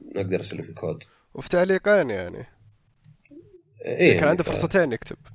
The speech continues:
Speaker 1: هو الأول بس، الله يعطيكم العافية كذا وبعدين نفكر فيه. آه،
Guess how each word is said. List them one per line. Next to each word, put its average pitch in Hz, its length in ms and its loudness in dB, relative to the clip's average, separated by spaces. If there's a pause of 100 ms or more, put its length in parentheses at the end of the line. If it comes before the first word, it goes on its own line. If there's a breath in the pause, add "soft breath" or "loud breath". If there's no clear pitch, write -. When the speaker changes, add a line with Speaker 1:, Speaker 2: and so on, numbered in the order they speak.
(1400)
Speaker 1:
هو 151 80 6
الأول 175 260 12
بس، - 300 -2
الله 107 100 4
يعطيكم 98 240 -2
العافية 95 320 2
كذا 101 280 -4
وبعدين 82 540 -4
نفكر - 400 -16
فيه. 80 280 -10 (880 soft breath)
آه، 104 880 8